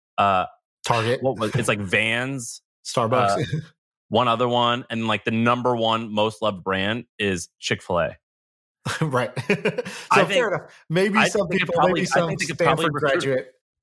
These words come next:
Speaker 2: is going to work for Chick-fil-A and it, they're cutting against the grain. But I think most people are gonna go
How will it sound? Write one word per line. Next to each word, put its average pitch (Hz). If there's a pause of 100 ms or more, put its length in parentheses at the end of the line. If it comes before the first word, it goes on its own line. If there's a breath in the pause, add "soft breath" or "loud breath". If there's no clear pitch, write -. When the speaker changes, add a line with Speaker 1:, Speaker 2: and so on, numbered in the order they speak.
(600)
Speaker 2:
is 160
going 143
to 143
work 139
for 147
Chick-fil-A 147
and 127
it, 131
they're 135
cutting 139
against 139
the 147
grain. 151
But 165
I 156
think 165
most 156
people 156
are 123
gonna 117
go 120